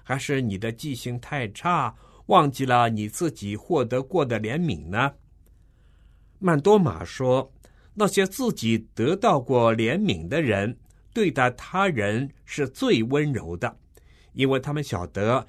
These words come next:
神如何温柔地对待他们。请听我说，你之所以需要承认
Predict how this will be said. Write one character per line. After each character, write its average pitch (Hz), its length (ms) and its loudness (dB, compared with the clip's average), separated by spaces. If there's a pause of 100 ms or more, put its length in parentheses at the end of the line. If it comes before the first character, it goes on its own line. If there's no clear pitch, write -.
(140)
神 143 520 2
如 139 240 0
何 135 220 -2
温 202 320 0
柔 101 240 -2
地 110 160 0 (100)
对 139 220 0
待 90 260 -4
他 104 220 -6
们。 98 180 -4 (1040)
请 123 200 -2
听 156 180 -2
我 98 160 -2
说， 120 480 0 (320)
你 143 240 0
之 240 300 -2
所 185 260 0
以 110 380 0
需 - 240 -8
要 175 180 4
承 117 320 -6
认 190 180 -2